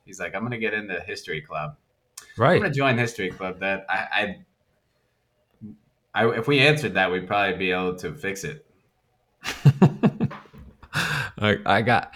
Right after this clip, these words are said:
Speaker 2: I, it, I will find myself, I, I think, um,
Speaker 1: They have the
Speaker 2: I know
Speaker 1: wisdom,
Speaker 2: s-,
Speaker 1: though.
Speaker 2: Yeah, sports was so important to me, and I, obviously I know of all the, uh, social benefits of it, and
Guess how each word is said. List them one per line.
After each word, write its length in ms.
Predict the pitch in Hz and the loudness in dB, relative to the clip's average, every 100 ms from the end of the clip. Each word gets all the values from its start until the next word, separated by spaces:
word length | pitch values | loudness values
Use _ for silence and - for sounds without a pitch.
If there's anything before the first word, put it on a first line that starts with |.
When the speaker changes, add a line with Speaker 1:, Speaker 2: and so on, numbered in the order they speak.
| - - - - | -16 -14 -14 -12
Speaker 2:
I, 100 | - _ - _ _ _ | -12 _ -20 _ _ _
it, 200 | 123 123 | 2 4
I 120 | 123 160 | 6 8
will 160 | 196 | 8
find 320 | 180 151 147 | 8 6 8
myself, 420 | 151 127 - - - | 8 8 6 2 4
I, 140 | 156 - | 2 4
I 80 | 156 | 2
think, 340 | 160 220 226 | 6 4 8
um, 520 | 165 120 104 95 87 - - _ _ _ _ _ - | 8 8 8 4 0 -6 -14 _ _ _ _ _ -2
Speaker 1:
They 160 | 127 | 0
have 220 | 196 196 135 | 4 4 4
the 80 | |
Speaker 2:
I 60 | 113 | 6
know 100 | 170 | 8
Speaker 1:
wisdom, 220 | 180 90 | 6 4
Speaker 2:
s-, 60 | 85 | -4
Speaker 1:
though. 260 | 80 78 - - _ _ _ _ _ _ | -8 -10 -14 -20 _ _ _ _ _ _
Speaker 2:
Yeah, 260 | 285 220 | 4 6
sports 440 | 156 - 180 202 202 | 4 4 6 6 6
was 160 | 127 | 2
so 220 | - 139 135 | 6 8 8
important 420 | 104 120 120 123 | 8 8 8 6
to 40 | |
me, 260 | 123 123 117 | 4 6 4
and 160 | 90 107 | 6 6
I, 80 | |
obviously 460 | 101 107 113 - 110 | 6 6 4 2 4
I 100 | 101 | 6
know 300 | 98 101 101 | 6 6 6
of 120 | 98 | 6
all 240 | 95 95 92 | 4 4 4
the, 200 | 92 90 | 0 0
uh, 140 | 85 | -2
social 400 | 80 104 104 107 | 2 2 4 2
benefits 600 | 92 101 98 - 98 - | 4 4 2 2 0 2
of 160 | 95 92 | 0 2
it, 160 | 95 | 0
and 220 | 87 80 | 0 -4